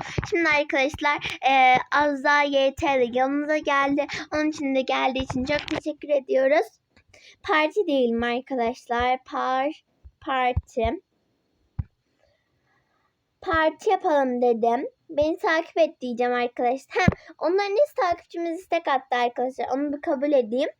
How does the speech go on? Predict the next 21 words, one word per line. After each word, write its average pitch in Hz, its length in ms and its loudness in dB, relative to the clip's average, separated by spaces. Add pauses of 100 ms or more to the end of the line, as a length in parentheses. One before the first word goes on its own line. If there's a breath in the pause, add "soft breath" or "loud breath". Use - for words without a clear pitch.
(360 loud breath)
Prenses 320 500 -2 (100)
Adoş. 254 680 -2 (540)
Ados. 240 600 0 (440 soft breath)
E, 240 140 2
Adoş 254 420 0
galiba 208 440 0
olacak. 277 200 0 (100)
Derin, 240 520 0
yaygın 277 560 0
bir 302 200 -4
pet 311 320 -4
koydu 220 420 0
bize 220 200 -4
arkadaşlar. 214 680 -2
Panda 285 460 -2
koydu. 277 380 0 (560 loud breath)
Wolfspegas'unu 285 1160 2
koymuş 240 500 -2
arkadaşlar. 226 1080 -2
Wolfspegas'una 247 1200 -2
karşılık. 240 600 -2